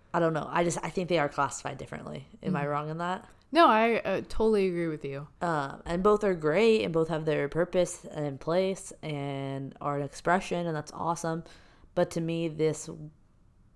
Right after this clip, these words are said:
Speaker 1: this wasn't performance art. And if it was, then it lacked meaning. And to me, for art to be really good, it should have some,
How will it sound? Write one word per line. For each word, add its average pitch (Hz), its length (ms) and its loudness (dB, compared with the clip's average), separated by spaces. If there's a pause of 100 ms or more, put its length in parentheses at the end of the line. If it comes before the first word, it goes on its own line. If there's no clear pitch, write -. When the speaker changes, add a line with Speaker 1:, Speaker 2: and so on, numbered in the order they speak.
(180)
Speaker 1:
this - 160 -12
wasn't 160 320 0
performance 127 480 -4
art. 131 240 -8 (460)
And 151 260 -2
if 147 100 -8
it - 140 -2
was, 156 500 -2 (1160)
then 165 100 0
it 156 140 0
lacked 139 360 -2
meaning. 147 540 -4 (1600)
And 139 380 -4 (100)
to 165 100 -4
me, 156 160 0
for - 160 -2
art - 380 -2
to 151 80 -12
be 139 160 -4
really 135 340 -4
good, 135 380 -2
it - 80 -4
should - 240 -10
have 139 180 -10
some, - 220 -14